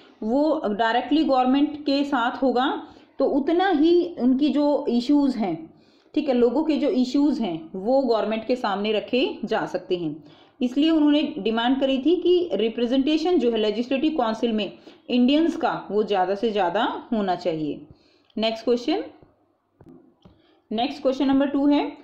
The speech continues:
why freedom of speech and expression was one of the key demands from the beginning। Starting से ही freedom of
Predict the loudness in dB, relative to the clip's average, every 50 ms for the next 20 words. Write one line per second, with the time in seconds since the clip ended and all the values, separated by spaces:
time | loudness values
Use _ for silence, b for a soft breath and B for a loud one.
0 | B B B B B -2 0 0 0 0 0 0 0 0 2 2 0 0 -2 -4
1 | -2 -2 -2 0 0 0 0 0 0 -2 -4 -4 -4 -2 0 0 0 2 2 0
2 | 0 0 0 0 0 0 0 0 -2 -2 -4 -2 -2 0 0 0 2 2 2 2
3 | 2 0 0 -2 -2 -2 -2 -2 -2 -2 -2 0 0 0 -2 -2 -4 -6 -6 -8
4 | -10 B B B B B B B -6 -4 -2 -2 -2 0 0 0 2 2 2 2
5 | 4 4 2 2 0 0 0 0 2 2 2 2 0